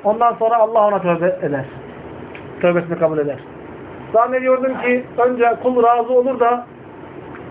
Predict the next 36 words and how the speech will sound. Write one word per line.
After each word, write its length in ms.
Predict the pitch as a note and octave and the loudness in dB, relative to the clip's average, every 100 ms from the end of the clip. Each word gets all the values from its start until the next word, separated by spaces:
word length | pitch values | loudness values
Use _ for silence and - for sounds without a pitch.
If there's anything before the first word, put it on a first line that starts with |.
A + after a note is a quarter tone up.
| - | -2
kul 160 | B3 | 2
razı 240 | A#3+ A#3+ A#3+ | 4 4 2
olduktan 400 | A3+ G#3+ B3 A3 | -2 0 0 2
sonra 220 | A3 A3+ | 4 4
Allah 320 | G#3+ A3+ G#3 | 4 2 2
ondan 340 | G#3 G3+ F#3+ | 2 2 2
razı 260 | F3+ E3+ D#3 | 4 2 2
olur. 180 | D3 D3+ - - - - - | 0 -2 -6 -16 -16 -12 0
Zannederdim 600 | A#3 B3 B3 B3 B3 B3+ | 2 2 2 2 0 -4
ki 120 | G#3+ | -6
diyor 260 | G#3+ G#3+ A3 | 0 2 2
önce 280 | A3+ A3 G#3 | 0 0 0
kul 220 | G#3+ A3 | 0 -2
sever, 360 | F#3 F#3 F#3+ F#3+ - | 2 2 2 0 -4
kul 120 | G#3+ | -6
sevdikten 460 | F#3 G3 F#3+ F#3+ G#3+ | 0 0 0 0 0
sonra 220 | F#3+ G3 | 2 2
Allah 180 | F3 F#3 | 2 2
onu 140 | F3 | 0
sever. 240 | D3 D3+ - - - - - | 2 2 0 -4 -16 -16 -6
Ta 220 | - B3 G#3+ | 2 2 2
ki 80 | |
diyor 120 | G#3 A3 | 0 2
Allah 240 | G#3+ G3+ | 4 4
Teala'nın 340 | G3+ G3 G3+ | 4 2 2
şu 160 | F#3+ G#3+ | -2 -4
sözünü 280 | F#3 F#3 F3+ | 0 2 2
okuyarak. 360 | D#3+ E3+ C#3+ - - - - - | 2 2 0 -4 -14 -16 -16 -2
Hani 240 | G#3 G3+ F#3 - - | 0 0 -4 -12 -4
savaştan 440 | G#3 G#3 G3+ A3 G#3 | 4 4 4 -2 0
geri 200 | G3+ G#3 | 0 2
kalan 260 | G3+ G3 | 2 2
üç 140 | G#3+ - | 0 -10
kişi 200 | - G#3 | -2 2
var 120 | A3 | 4
ya, 180 | F3+ | 2